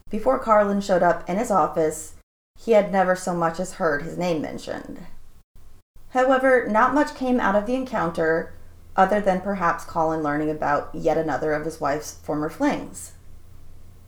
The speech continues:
After spending his residency at a hospital in Maryland,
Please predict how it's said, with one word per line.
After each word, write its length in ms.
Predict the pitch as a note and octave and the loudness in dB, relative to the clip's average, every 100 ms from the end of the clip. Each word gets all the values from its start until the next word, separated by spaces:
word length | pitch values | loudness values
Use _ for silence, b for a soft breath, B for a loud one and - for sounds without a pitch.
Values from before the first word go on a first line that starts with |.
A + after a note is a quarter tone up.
| - _ - - - - - - | -20 _ -20 -18 -18 -16 -16 -6
After 240 | G#3+ B3+ C4+ | 0 0 0
spending 360 | - C4 D#4 | 2 2 4
his 220 | D#4 F4 - | 2 -2 4
residency 800 | F#3 F3+ F3+ F3 - F3+ E3+ - | 2 4 0 -2 -4 -2 -2 0
at 120 | D#3+ | -2
a 40 | |
hospital 520 | D#3 F#3 F3 - G#3 A#3 | -2 -6 -8 -4 -2 0
in 100 | A#3+ | 2
Maryland, 560 | D3+ D3 A#2 D3+ G3+ | 2 0 -2 -4 -6